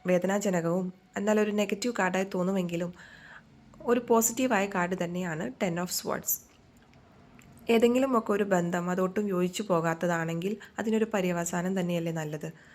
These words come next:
അതുപോലെ തന്നെ ഈ കാർഡും കാണിക്കുന്നത് എന്തോ ഒരു പര്യവസാനം. ഒരു പക്ഷേ നിങ്ങൾ ബിസിനസ്സിൽ നേരിട്ട അല്ലെങ്കിൽ നിങ്ങൾ നിലവിൽ കൊണ്ടുപോരുന്ന പാർട്ട്ണർഷിപ്പിൽ അപ്രതീക്ഷിതമായി നിങ്ങൾക്ക് എന്തെങ്കിലും ചതിയോ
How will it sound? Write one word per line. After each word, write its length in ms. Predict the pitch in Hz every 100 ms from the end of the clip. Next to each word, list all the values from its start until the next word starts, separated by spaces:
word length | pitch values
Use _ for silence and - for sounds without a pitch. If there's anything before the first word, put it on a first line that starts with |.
| - - - - - - 220
അതുപോലെ 340 | 214 220 247 240
തന്നെ 280 | 190 208 226 -
ഈ 60 | 226
കാർഡും 380 | 226 185 190 208
കാണിക്കുന്നത് 640 | 185 170 175 170 165 233 -
എന്തോ 240 | 214 208
ഒരു 140 | 233 226
പര്യവസാനം. 600 | 196 165 165 165 165 165 -
ഒരു 100 | 202
പക്ഷേ 400 | 202 190 190 214 -
നിങ്ങൾ 420 | 202 196 190 226 254 -
ബിസിനസ്സിൽ 580 | 202 196 185 180 202 196
നേരിട്ട 420 | 180 175 175 175
അല്ലെങ്കിൽ 600 | 165 175 170 165 185 202
നിങ്ങൾ 320 | 180 175 202 202 - - -
നിലവിൽ 300 | 208 196 196
കൊണ്ടുപോരുന്ന 580 | 202 196 190 196 190 190
പാർട്ട്ണർഷിപ്പിൽ 720 | 185 170 - 175 - 180 175 - - - - 226
അപ്രതീക്ഷിതമായി 760 | 233 226 226 - 277 262 202
നിങ്ങൾക്ക് 400 | 196 185 185 185
എന്തെങ്കിലും 380 | 180 175 180 185
ചതിയോ 480 | - 165 175 180